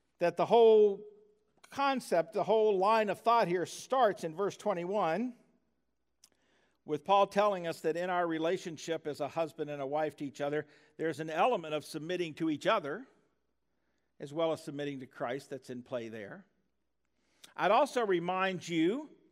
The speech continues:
that, uh, what's written here is written to wives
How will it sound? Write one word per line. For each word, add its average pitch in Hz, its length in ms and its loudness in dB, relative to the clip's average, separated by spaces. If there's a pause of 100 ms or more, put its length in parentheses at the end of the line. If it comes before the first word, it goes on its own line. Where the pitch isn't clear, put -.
(720)
that, 165 340 4
uh, 156 220 6
what's 220 580 0 (240)
written 226 420 2
here 180 260 -4
is 151 220 -8
written 185 440 -4
to 196 200 -10
wives 175 1120 -6